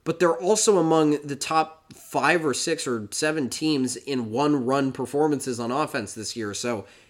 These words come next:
they will sometimes just not score at all, and then other times they look like the best offensive team in baseball. I mean, i-, but be-, because of the fact that they're so inconsistent, they can't be that good on offense, and that's really what's held them back all, all year long.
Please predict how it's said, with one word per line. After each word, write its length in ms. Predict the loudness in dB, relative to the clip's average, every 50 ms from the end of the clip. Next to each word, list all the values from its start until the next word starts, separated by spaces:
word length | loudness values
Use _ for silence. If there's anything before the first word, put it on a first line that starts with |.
| _ _ _
they 160 | 2 4 4 4
will 180 | 4 2 2
sometimes 640 | 2 2 2 2 2 0 0 0 0 0 0 -2 -2
just 380 | -2 -2 0 0 0 -2 -4 -4
not 360 | -2 0 2 0 0 -2 -6
score 400 | -8 -4 -2 0 2 2 2 2
at 60 | 2
all, 440 | 0 0 2 2 2 2 0 -4 -12 -20 _ _ _ _
and 140 | 2 2 2
then 100 | 4 2
other 240 | 2 4 4 4 4
times 460 | 2 0 0 0 0 0 -2 -2 -2
they 140 | -2 0 2
look 180 | 2 2 2
like 140 | 2 2 2
the 80 | 0 0
best 260 | 0 0 0 0 0
offensive 460 | 0 0 0 -2 -4 -4 -6 -8 -10
team 240 | -6 -4 -4 -2 -2
in 100 | -2 -2
baseball. 560 | 0 0 0 0 -2 -4 -6 -6 -6 -6 -8 -10
I 100 | -10 -8
mean, 200 | -8 -8 -10 -10 -14 -20 -20 _ _ _
i-, 220 | -12 -10 -10 -10 -4
but 280 | 0 0 0 0 -4 -10 -20 _ _ _ _ 0
be-, 240 | 0 2 2 2
because 300 | 2 0 2 2 2 2
of 60 | 2 0
the 60 | 0
fact 220 | 2 2 0 0
that 100 | -2 -2
they're 160 | -2 0 0
so 280 | 0 0 0 2 2 2
inconsistent, 800 | 0 -2 -4 -6 -8 0 2 4 4 4 2 -2 -6 -8 -8 -14 _ _ _ _ _ _
they 120 | 4 4 4
can't 420 | 4 2 2 4 4 4 2 -2
be 160 | -2 -2 -2
that 280 | -2 -2 -4 -6 -6 -4
good 160 | -4 -4 -2
on 120 | -4 -6 -6
offense, 440 | -8 -8 -8 -8 -10 -8 -8 -6
and 100 | -6 -2
that's 260 | -2 -2 -2 -2 -4 -2
really 180 | 0 0 2
what's 200 | 0 0 -4 -4
held 180 | -4 -4 -4 -4
them 100 | -4 -4
back 240 | -4 -4 -4 -6 -8 -8
all, 300 | -4 -2 -2 -2 -2 -4
all 260 | -4 -2 -2 -2 0
year 160 | -2 -2 -4
long. 400 | -4 -4 -2 -2 -2 -2 -2 -4